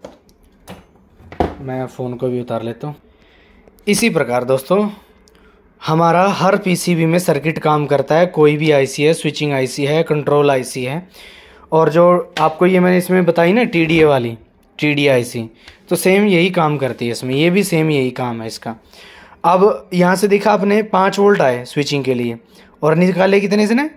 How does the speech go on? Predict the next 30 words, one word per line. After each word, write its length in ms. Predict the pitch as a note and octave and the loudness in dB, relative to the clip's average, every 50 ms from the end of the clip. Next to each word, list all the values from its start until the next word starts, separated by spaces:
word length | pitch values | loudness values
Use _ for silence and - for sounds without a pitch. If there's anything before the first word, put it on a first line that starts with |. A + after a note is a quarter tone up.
| - _ _ _ - | -18 _ _ _ -8
बारह, 400 | C#3+ D3 D#3 D#3+ D#3+ E3+ E3+ E3 D#3+ | -2 0 2 4 4 4 2 2 0
पन्द्रह, 360 | - E3+ E3 D#3+ E3 E3 D#3+ | 0 -2 0 2 2 0 0
सोलह, 420 | D#3+ E3 D#3 D3+ D3+ D#3 D#3 D#3 D#3 - _ - - - _ _ _ - | 2 0 0 2 2 2 0 -2 -6 -12 _ -20 -20 -20 _ _ _ -12
जो 180 | D3 D3 F#3 F#3 | 0 2 4 4
हमारे 240 | F3+ E3+ E3+ F3 F3+ | 4 4 4 2 2
इस 120 | F3 F3+ | 0 0
कैपेसिटर 380 | - E3 D#3+ D#3 C#3+ - D3+ C#3+ | -4 0 0 0 -2 -2 -4 0
पे 120 | D3+ D#3 | 2 2
बन 160 | C3+ C3+ C3+ B2+ | 2 2 -2 -2
रहे 140 | C3+ D3 | -2 -2
हैं 140 | F3+ G3+ - - - _ _ - | -2 -2 -6 -12 -20 _ _ -2
और 100 | D3+ D#3 | 0 2
जो 120 | D#3 E3 | 2 2
हमें 140 | D#3+ D#3 D#3+ | 2 2 2
रिले 240 | D#3+ D#3+ D#3 D#3 D3+ | 2 2 2 2 0
चलाने 360 | D3+ D#3+ D3 C#3+ C#3 C#3 C#3 C3+ | 2 0 -2 -2 -2 -4 -6 -6
के 100 | - D3+ | -4 -2
लिए 140 | E3 F3+ | -2 -2
कंफर्टेबल 560 | F3+ F#3 E3+ C#3+ C#3+ C#3+ C#3 C#3+ C#3 C#3 C3+ C3+ | -2 -2 -4 -2 -2 -2 -2 -2 -2 0 0 -2
वोल्ट 300 | C3 B2+ B2 A#2+ - B2+ | -2 -4 -6 -6 -6 -6
होते 200 | B2 B2 - D#3 | -6 -4 -4 -4
हैं, 160 | F3+ F3+ - - - - _ _ - | -4 -4 -10 -20 -20 -20 _ _ -8
ये 120 | D3+ D3+ F3 | -2 0 2
उस 180 | F3 E3+ - F3+ | 2 2 0 -2
हिसाब 240 | E3 C#3 D3 C3+ | -2 0 -2 -2
से 120 | B2+ - D#3+ | 0 0 0
वो 180 | D#3 D#3 D#3 D3+ | 2 2 2 2
वोल्ट 220 | D3 D3 C#3 C3+ C3 | 2 0 0 -2 -4
निकालती 500 | C3 A2+ A#2 G#2+ G#2 G#2 G#2 - G#2+ G#2 | -6 -6 -8 -8 -8 -8 -12 -16 -20 -20
है। 120 | G#2+ | -20